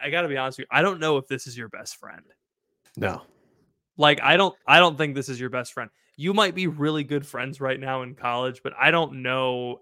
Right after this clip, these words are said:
Speaker 1: how good of a friend this guy is.
Speaker 2: Yeah. Like, if I have people who are very good friends of mine who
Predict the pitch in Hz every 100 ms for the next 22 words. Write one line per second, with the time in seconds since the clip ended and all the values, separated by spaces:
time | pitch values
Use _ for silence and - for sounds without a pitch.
0 | _ - 123 117 117 113 120 117 107 _
1 | 110 104 113 - - - - - - _
2 | _ _ _ _ _ - 87 80 80 _
3 | _ _ 101 95 - _ _ _ 104 101
4 | - _ _ _ _ _ 135 160 123 123
5 | 107 101 101 92 90 90 85 87 - 85
6 | 80 82 76 76 65 _ _ _ 98 87
7 | 82 80